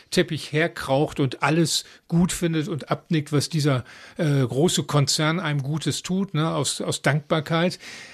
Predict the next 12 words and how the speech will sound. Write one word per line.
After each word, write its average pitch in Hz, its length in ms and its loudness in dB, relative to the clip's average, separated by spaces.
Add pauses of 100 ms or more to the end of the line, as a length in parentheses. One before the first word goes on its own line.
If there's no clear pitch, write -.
(120)
Aber 202 180 0
das 269 220 0
war 285 80 4
nicht 285 180 2
so. 107 340 0
Es 175 180 -4
gibt - 340 -2
eine 208 320 2
wirklich, 180 320 -2
äh, 151 240 0
bemerkenswerte 156 720 0
Situation 165 800 0